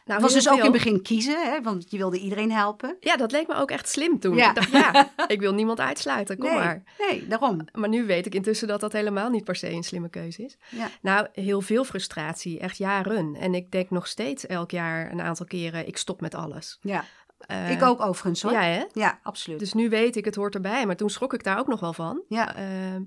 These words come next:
Speaker 1: zeker na, nou ja, ik heb elke drie jaar ongeveer een andere baan gehad toen ik in loondienst was. En
Speaker 2: Ja.
Speaker 1: nu dacht ik ook weer na drie jaar, "Nou, het is wel klaar. Ik weet het,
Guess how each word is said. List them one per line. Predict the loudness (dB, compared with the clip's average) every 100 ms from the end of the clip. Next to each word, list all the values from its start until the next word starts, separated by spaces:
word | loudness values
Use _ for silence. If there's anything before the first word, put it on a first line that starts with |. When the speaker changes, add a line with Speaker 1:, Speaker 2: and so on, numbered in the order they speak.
| -14 _ -20 -20 _
Speaker 1:
zeker | -10 -6 -4
na, | -4 -4 -6
nou | -10 -10
ja, | -12
ik | -12
heb | -14 -8
elke | -10 -8 -8 -6 -6 -8 -12 _
drie | -20 -14 -10 -8
jaar | -6 -4
ongeveer | -4 -6 -2 0 0
een | 0
andere | 0 0
baan | 0 -2 -2
gehad | -4 -4 -4 -4
toen | -4
ik | -2
in | 0
loondienst | 0 0 0 -4
was. | -6 -8 -6
En | -2
Speaker 2:
Ja. | 0
Speaker 1:
nu |
dacht | 0 -2
ik | -4
ook | -4 -2
weer | 0
na | 0
drie | -2 -4
jaar, | -2 -2
"Nou, | 0 0 0 -4 -18 _ _
het | -6
is | -4
wel | -2
klaar. | -2 0 0
Ik | -4
weet | -4 -4
het, | -6 -12 -18